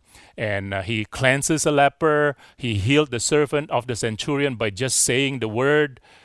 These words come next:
Uh, he healed Peter's mother-in-law, uh, because she was having a fever. And, and also John, uh, uh, pointed out last week, he cast out the spirits with a word.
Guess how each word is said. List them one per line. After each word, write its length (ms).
Uh, 180
he 180
healed 340
Peter's 380
mother-in-law, 1000
uh, 140
because 480
she 240
was 200
having 260
a 80
fever. 640
And, 260
and 140
also 240
John, 580
uh, 300
uh, 240
pointed 320
out 240
last 340
week, 260
he 160
cast 460
out 280
the 100
spirits 720
with 160
a 80
word. 480